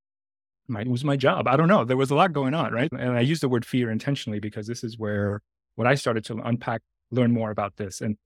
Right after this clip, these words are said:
by the way, I'll throw in a little side note here that my wife is a clinical psychologist. So I benefit from <laughs> having a psychologist at home. And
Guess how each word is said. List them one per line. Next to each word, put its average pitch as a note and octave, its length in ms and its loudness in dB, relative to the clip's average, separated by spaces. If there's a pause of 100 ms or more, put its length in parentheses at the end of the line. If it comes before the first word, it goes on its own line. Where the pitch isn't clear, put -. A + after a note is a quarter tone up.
by C3 100 6
the C3 60 6
way, A#2 160 6
I'll C3 80 4
throw D3 240 2
in C#3 100 2
a B2+ 60 2
little A#2 420 0
side B2 280 2
note B2+ 180 4
here C3 220 4
that A2+ 100 0
my A#2 140 0
wife A2 300 -2
is A#2+ 120 -2
a A#2 40 0
clinical A2+ 340 -4
psychologist. G#2+ 640 -6
So A#2 120 -2
I A2+ 160 -2
benefit A2+ 540 0
from A2 500 2 (160)
<laughs> E3+ 840 2
having C#3 520 4 (240)
a C#3+ 80 8
psychologist C#3 680 2
at A#2+ 140 0
home. G3 420 4 (180)
And A#2 160 0